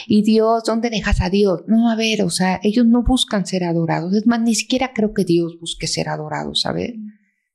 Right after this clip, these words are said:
¿No? Ellos simplemente están aquí para recordarnos quiénes somos, para recordarnos, para hacernos, para acompañarnos en el proceso, para hacernos, facilitarnos el que podamos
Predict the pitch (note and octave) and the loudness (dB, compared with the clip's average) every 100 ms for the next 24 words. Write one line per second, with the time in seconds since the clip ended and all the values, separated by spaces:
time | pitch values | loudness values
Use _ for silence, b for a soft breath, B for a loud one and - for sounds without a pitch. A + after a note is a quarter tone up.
0 | _ F#3+ F#3+ B3 - _ G#3+ G#3+ C4+ - | _ 0 0 -2 -6 _ -2 0 -2 -4
1 | - D4 D4 D#4+ B3+ A#3 G#3+ G#3+ G#3 G#3 | 0 0 2 2 2 0 -4 0 2 2
2 | - - F#3 E3+ E3 E3+ F3 E3+ F3+ F3+ | -4 -4 -4 -2 -4 -4 -4 -2 0 2
3 | F#3+ B3+ - - A3 G#3 G#3 A3 F#3+ F3 | 2 2 -2 -4 2 2 2 2 2 0
4 | - B B B B B - G3+ G3+ G#3 | -4 B B B B B -4 -2 0 -2
5 | G3+ G#3 G#3 G#3+ A3+ A3+ A#3 A3+ G#3+ G#3 | 0 0 0 0 2 2 2 -2 -2 0
6 | B3 D#4+ D#4 B B B B _ - A3 | 0 0 -2 B B B B _ -4 -2
7 | A3+ A3 A3 G#3 G#3+ G#3+ G#3+ G#3+ B3 E4 | 0 -4 -6 -6 -2 0 0 2 2 2
8 | E4 E4 A3 F#3+ F3+ F3 E3+ E3 D#3+ E3+ | 0 0 2 2 2 0 0 -2 -2 -2
9 | G3+ C4+ _ F#3 F#3+ F#3+ - G3 - A3+ | -2 -4 _ 0 0 0 -2 -4 -2 2
10 | A#3+ A#3+ A#3 G#3+ A#3 A3 A3 - A#3+ C4 | 2 2 -2 -2 -2 -2 -4 -4 -2 2
11 | B3+ B3 B3 - G3 F#3+ F#3 F#3+ F#3 G3 | 4 4 0 -4 -4 -4 -2 -2 0 -2
12 | F#3+ G3+ | -2 -4